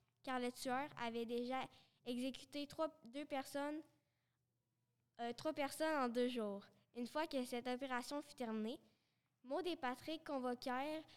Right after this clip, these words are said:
toutes les stations au trois cent quatorze pour leur expliquer la situation. On entendait des enfants pleurer et des parents paniquer.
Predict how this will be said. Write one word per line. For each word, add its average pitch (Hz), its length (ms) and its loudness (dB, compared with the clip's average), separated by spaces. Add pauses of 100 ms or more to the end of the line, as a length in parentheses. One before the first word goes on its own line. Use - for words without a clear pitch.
(140)
toutes 359 120 2
les 330 120 4
stations 262 640 -2
au 269 120 -2
trois 277 200 -2
cent 277 160 0
quatorze 247 540 -2 (240)
pour 262 140 0
leur 262 120 4
expliquer 269 560 -4
la 277 140 0
situation. 226 580 -4 (380)
On 247 60 0
entendait 269 420 0
des 262 240 2
enfants 262 260 0
pleurer 247 460 0
et 254 160 -4
des 254 120 2
parents 262 320 2
paniquer. 233 480 0